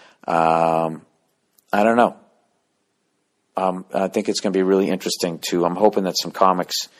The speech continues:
when I go to Hong Kong, some Chinese comics will come out and I'll get to talk to 'em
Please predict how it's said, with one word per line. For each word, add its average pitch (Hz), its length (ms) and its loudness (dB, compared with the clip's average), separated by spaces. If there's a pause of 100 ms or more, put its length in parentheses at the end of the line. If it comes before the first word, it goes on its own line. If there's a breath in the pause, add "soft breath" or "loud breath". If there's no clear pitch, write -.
(340 soft breath)
when 82 100 -4
I 90 60 2
go 87 120 4
to 82 80 4
Hong 87 220 2
Kong, 95 480 0
some - 180 -10
Chinese 87 400 -4
comics 87 400 -2
will 73 80 -4
come 85 220 -2
out 87 160 0
and - 60 -12
I'll 78 80 -6
get 82 160 -2
to - 80 -20
talk 90 300 0
to 85 120 -2
'em 80 80 -4